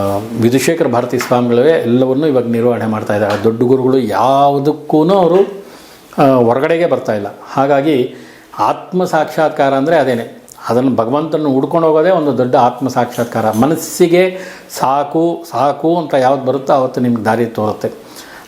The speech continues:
ಆ ಒಂದು ಮನಸ್ಥಿತಿ ಇಟ್ಕೊಳ್ಳಿ, ಇನ್ಯಾವ್ದ್ರ ಬಗ್ಗೆನೂ ಬೇಡ. ಇನ್ನು ಇವಾಗ ನಮಗೆ, ನಾವು ಶ್ರೀವಿದ್ಯಾ ಉಪಾಸನೆ ಮಾಡ್ತಾ ಇದ್ದೀವಿ,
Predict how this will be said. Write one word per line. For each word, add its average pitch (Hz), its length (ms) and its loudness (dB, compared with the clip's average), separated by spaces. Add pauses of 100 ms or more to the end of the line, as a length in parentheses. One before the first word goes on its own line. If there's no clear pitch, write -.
ಆ 107 100 0
ಒಂದು 113 180 -2
ಮನಸ್ಥಿತಿ 139 480 -2
ಇಟ್ಕೊಳ್ಳಿ, 139 600 -2
ಇನ್ಯಾವ್ದ್ರ 120 420 2
ಬಗ್ಗೆನೂ 123 380 0
ಬೇಡ. 107 180 -2 (640)
ಇನ್ನು 156 480 4 (300)
ಇವಾಗ 143 180 6 (1040)
ನಮಗೆ, 127 720 -2 (560)
ನಾವು 131 380 0
ಶ್ರೀವಿದ್ಯಾ 139 440 2
ಉಪಾಸನೆ 143 440 0
ಮಾಡ್ತಾ 131 340 0
ಇದ್ದೀವಿ, 120 520 -2